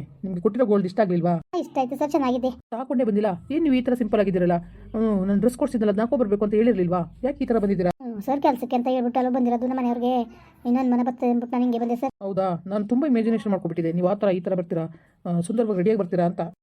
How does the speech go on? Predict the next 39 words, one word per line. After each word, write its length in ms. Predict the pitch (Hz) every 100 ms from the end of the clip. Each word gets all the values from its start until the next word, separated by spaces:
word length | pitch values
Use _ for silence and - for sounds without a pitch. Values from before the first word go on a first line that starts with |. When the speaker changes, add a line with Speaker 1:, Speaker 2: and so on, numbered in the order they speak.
| _ 294
Speaker 2:
ಹಂಗಾರೆ 220 | 262 285
ನಾನ್ 100 | 403
ಚೆನ್ನಾಗಿಲ್ವಾ? 460 | 330 294 302 294 320 269 _ _
Speaker 1:
Really 240 | 170 262 269
was 160 | 190 -
so 60 | 220 202
beautiful, 320 | 208 208 180 160
natural 280 | 185 214 240 190
beauty. 200 | 180 151 - _ _ _
ಅದ್ರ 160 | 165 220
ಬಗ್ಗೆ 140 | 269
ಎರಡು 140 | 240 196
ಮಾತಿಲ್ಲ, 300 | 190 185 170 - 208
ಇನ್ನೂ 140 | 254
ಚೆನ್ನಾಗಿ 220 | 370 247 220
ಕಾಣ್ಬೋದಾಗಿತ್ತಲ್ಲ. 520 | 175 170 165 156 175 180 - _ -
ಇರ್ಲಿ 160 | 269 320
ಬಿಡಿ, 180 | 247 185 -
ನೀವು 120 | 202
ಹೇಗಿದ್ದೀರೋ 340 | 202 233 208 247
ಹಾಗೆ 160 | 202
ಇಷ್ಟಪಡ್ತೀನಿ 400 | 214 208 196 175
ನಾನು. 140 | 170 160 - _
ಹಾಗೇನೇ 340 | 220 214 214 202 - -
ಒಂದು 140 | 208 196
ವಿಷಯ 200 | 214 320
ಹೇಳ್ಬೇಕಾಗಿತ್ತು. 500 | 247 175 156 156 151
Speaker 2:
ಹಾ? 260 | - 302 359 - 339
ಹ್ಮ್, 160 | 269
ಏನ್ 260 | 277 294 294
ಸರ್? 160 | 330 339 _ _ - _ -
Speaker 1:
ಲತಾ, 220 | 185 226 254 - - _ -
really 280 | 190 214 196
I 40 | 165
love 140 | 196 208
you. 60 | - - _
Speaker 2:
ಹಾ? 100 | 320 339 403 - _
ಹ್ಮ್, 120 | 320 - -
ಸರ್, 220 | 320